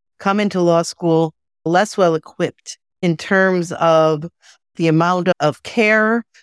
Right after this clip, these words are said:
and feedback that they've been given over the years to become strong writers, or the, the kinds of preparation you might have at some colleges as opposed to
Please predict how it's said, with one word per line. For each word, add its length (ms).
and 300
feedback 540
that 160
they've 160
been 160
given 260
over 200
the 140
years 340
to 100
become 520
strong 460
writers, 640
or 580
the, 260
the 200
kinds 560
of 500
preparation 840
you 100
might 280
have 340
at 160
some 340
colleges 560
as 140
opposed 440
to 100